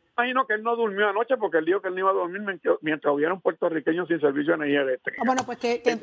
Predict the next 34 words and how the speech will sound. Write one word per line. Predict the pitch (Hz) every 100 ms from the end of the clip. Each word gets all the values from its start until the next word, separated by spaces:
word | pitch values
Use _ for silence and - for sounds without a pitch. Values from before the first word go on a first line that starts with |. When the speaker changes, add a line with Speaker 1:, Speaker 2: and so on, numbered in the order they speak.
| - 196 -
Speaker 2:
deba, | 226 269 302 240
de, | 247
que | 220 -
le, | -
Speaker 1:
ustedes | 226 226
Speaker 2:
que |
la | 254
Speaker 1:
saben | 262 269
que |
ese | 247 262
Speaker 2:
próxima | 240
Speaker 1:
joven, | 254 285
Speaker 2:
hora | 254
Speaker 1:
mire, | 190 208 170 - -
e-, | 185 - _ -
ese | 180 247
joven | 214 226 240 240 - _
trabajaba | 190 175 151 156 196 220 -
en | 202 180 -
Quanta, | 196 208 180 156 139
que | 147
es | 165
una | 190
de | 196
las | 190
compañías | 208 165 160 170 190
matrices | 180 147 151 170 190 214 170
de | 160 151
Luma | 170 208 208 190 _ _ -
y, |
eh, | 151 -
en, | 160 160 147 143 147
en | 147
Texas, | 160 180 - -